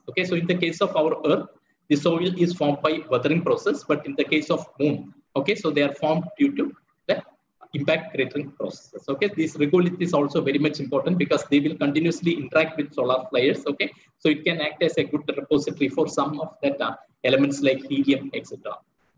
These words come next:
So this is the rays which already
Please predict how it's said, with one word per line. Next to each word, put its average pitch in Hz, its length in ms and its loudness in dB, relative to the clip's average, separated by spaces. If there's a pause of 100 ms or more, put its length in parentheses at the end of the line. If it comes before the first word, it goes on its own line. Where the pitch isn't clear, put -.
So 143 320 2 (200)
this 143 160 -4
is 135 140 -2
the 139 380 0
rays - 480 -2
which 139 240 -4
already - 640 -4